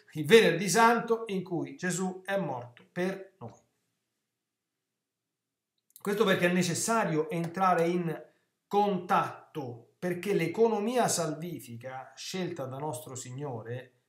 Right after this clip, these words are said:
dall'Altissimo, per portarci <laughs> la grazia e la salvezza, è sacramentale, cioè si realizza attraverso un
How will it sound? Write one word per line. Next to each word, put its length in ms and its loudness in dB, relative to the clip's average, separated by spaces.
dall'Altissimo, 1120 -10
per 680 -4
portarci 880 0
<laughs> 600 -14
la 200 -2
grazia 360 0
e 20 0
la 60 -2
salvezza, 600 -6
è 240 0
sacramentale, 1700 -2
cioè 180 -10
si 180 -8
realizza 420 0
attraverso 600 -4
un 460 -4